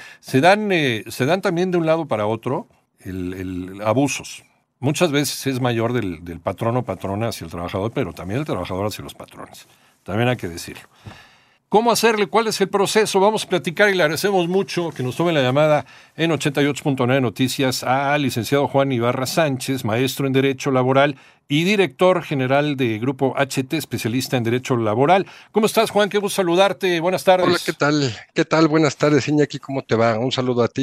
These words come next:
Speaker 2: y a todos tus radioescuchas.
Speaker 1: Muchas gracias. Pues ya desde hace muchísimos años estaban desprotegidos los trabajadores y trabajadoras, eh, del hogar y, y, y por fin, ¿no? Por fin yo creo que viene, viene un, un cambio, un cambio importante en ese sentido, Juan.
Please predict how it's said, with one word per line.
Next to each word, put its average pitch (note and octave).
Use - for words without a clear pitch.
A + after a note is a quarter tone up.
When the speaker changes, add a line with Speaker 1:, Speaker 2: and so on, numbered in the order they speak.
Speaker 2:
y B2
a G#2+
todos A2+
tus -
radioescuchas. F#2+
Speaker 1:
Muchas E3
gracias. D#3+
Pues C3
ya G#3+
desde C#3+
hace G3+
muchísimos E3+
años E3+
estaban E3+
desprotegidos C#3+
los A2+
trabajadores A#2+
y -
trabajadoras, A2
eh, F2+
del A#2
hogar C#3+
y, A2+
y, A2+
y C3
por D3
fin, G#3+
¿no? D3+
Por D3+
fin E3+
yo F#3
creo F3
que D#3+
viene, D3+
viene D3+
un, D#3+
un D#3
cambio, D3+
un A#2+
cambio E3+
importante D3+
en B2
ese -
sentido, G#2+
Juan. -